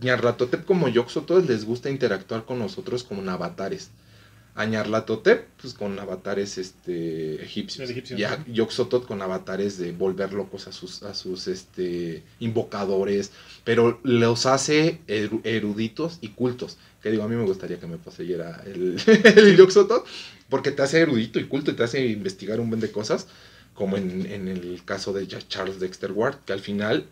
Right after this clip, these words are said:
Speaker 1: pues, él investiga un buen de cosas y se mete a, a investigar porque le, le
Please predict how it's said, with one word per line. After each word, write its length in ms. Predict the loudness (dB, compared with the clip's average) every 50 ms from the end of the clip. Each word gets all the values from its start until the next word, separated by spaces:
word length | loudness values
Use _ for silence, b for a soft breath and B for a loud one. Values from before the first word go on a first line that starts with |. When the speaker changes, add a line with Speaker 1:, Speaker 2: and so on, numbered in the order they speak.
| -20 _
Speaker 1:
pues, 140 | -12 -6 -4
él 100 | -2 -2
investiga 400 | 0 -2 -2 -4 -4 -6 -4 -2
un 100 | -2 -2
buen 140 | -2 -2 -2
de 100 | -2 -4
cosas 320 | -4 -8 -4 -4 -4 -4
y 60 | -4
se 100 | -10 -8
mete 420 | -6 -6 -6 -6 -4 -4 -2 -2 -2
a, 880 | -4 -6 -8 -10 -12 -14 -18 -18 -16 -16 -16 -16 -18 -18 -18 -18 -16 -12
a 60 | -10 -6
investigar 580 | -6 -6 -6 -6 -10 -6 -4 -4 -4 -4 -6 B B B B B B B B B B _ _
porque 340 | 4 4 4 4 2 2
le, 300 | 4 6 6 4 4 2
le 300 | 0 -2 -2 -2 -2 -2